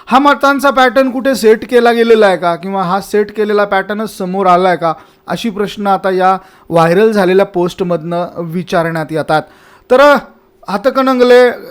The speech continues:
हा कोल्हापूर जिल्ह्यातले मतदारसंघ आहेत. हातकणंगलेमधनं दौलत मित्र डॉक्टर अशोकराव माने यांना, दलित मित्र डॉक्टर अशोकराव माने यांना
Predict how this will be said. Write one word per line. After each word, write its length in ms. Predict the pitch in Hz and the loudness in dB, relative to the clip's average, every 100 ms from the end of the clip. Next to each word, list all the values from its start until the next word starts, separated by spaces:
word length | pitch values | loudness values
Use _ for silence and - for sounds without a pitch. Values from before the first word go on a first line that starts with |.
| 180 | -4
हा 80 | |
कोल्हापूर 440 | 208 220 233 233 254 | 0 2 2 2 -2
जिल्ह्यातले 380 | 233 240 233 226 | 0 0 0 -2
मतदारसंघ 540 | 202 180 185 180 170 | -2 -2 -4 -4 -2
आहेत. 140 | 170 | -2
हातकणंगलेमधनं 1080 | 160 170 220 214 226 226 226 226 208 220 233 226 _ _ _ _ _ _ _ _ _ _ _ _ _ _ _ _ _ _ _ _ _ _ _ _ | -2 -4 -2 -2 -2 -2 -2 -2 -2 0 -2 -4 _ _ _ _ _ _ _ _ _ _ _ _ _ _ _ _ _ _ _ _ _ _ _ _
दौलत 380 | 175 220 247 240 | 2 6 6 4
मित्र 300 | 240 247 240 220 208 | 2 2 2 2 0
डॉक्टर 400 | 165 - 233 233 - | -2 0 0 0 0
अशोकराव 540 | 190 - 226 226 220 | -2 0 0 4 2
माने 500 | 208 196 202 208 165 _ _ - | 4 2 2 0 -4 _ _ -4
यांना, 460 | 202 208 214 220 220 | -2 0 2 2 0
दलित 300 | 196 220 262 | 0 2 2
मित्र 360 | 220 202 190 185 - _ _ | -2 -4 -2 -2 -4 _ _
डॉक्टर 280 | 175 190 208 | -8 -4 -2
अशोकराव 480 | 202 175 190 214 208 | 0 0 0 2 2
माने 320 | 196 196 208 | 2 0 0
यांना 360 | 202 196 214 | -4 -2 -2